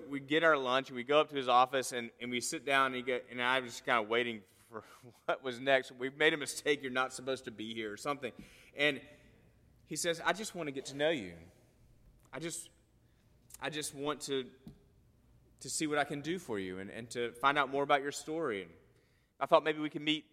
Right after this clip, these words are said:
you know, monthly, if that would be okay. Uh, he was pursuing a relationship with me. And we are dear friends to this point, but it's more than a friendship because, I mean, there is a, there is friendship,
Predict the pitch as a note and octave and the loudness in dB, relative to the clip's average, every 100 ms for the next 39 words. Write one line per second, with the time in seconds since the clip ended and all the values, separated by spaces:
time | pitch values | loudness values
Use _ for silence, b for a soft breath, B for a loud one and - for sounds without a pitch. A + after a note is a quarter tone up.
0 | _ E3+ D#3 D#3+ G3 - G#2 E2+ _ _ | _ -2 -2 -2 -4 -6 -12 -14 _ _
1 | - A2 A#2+ A#2 A#2 G#2+ A2 F2 D#2+ _ | -14 -2 -2 0 -2 -4 -4 -10 -12 _
2 | _ _ _ _ _ _ _ _ _ _ | _ _ _ _ _ _ _ _ _ _
3 | _ D#3+ - - G#3 A3 - - F3 - | _ -14 -14 -8 -6 -4 -6 -8 -10 -8
4 | - G#3+ A#3+ A#3 D#3+ C3 B2 B2+ F3+ F3 | -8 -4 -2 0 0 0 0 2 0 -4
5 | B2+ - F2+ _ _ _ G#2+ F#2 F#2 D#2+ | -14 -16 -18 _ _ _ -18 -16 -14 -18
6 | - - - - - - _ _ _ b | -20 -20 -20 -20 -20 -20 _ _ _ b
7 | b b - D#3+ E3+ F3 D3 C#3+ C#3+ D#3+ | b b -8 0 6 6 4 0 0 6
8 | F#3+ F#3 D#3 - - F3+ G#3+ D#3 C3+ C#3+ | 8 8 6 -2 0 6 6 6 2 -6
9 | D3+ - G#3 F#3 D#3+ D#3 E3+ F#3 A#3+ A#3 | -6 -4 -2 -2 -2 -4 -2 4 8 8
10 | F3 C#3 - G#3+ A3 - C#3+ - D3+ F3+ | 6 0 2 2 2 2 0 0 0 2
11 | D3+ - B B - E3+ E3 F#3 F#3 A3+ | 0 -4 B B -2 0 4 4 6 4
12 | A3 F3 D3 - - F3 F#3 E3+ - - | 2 -4 -10 -12 -4 4 4 4 -4 0
13 | A3 A3 - A2 F#2+ | 0 0 -6 -8 -10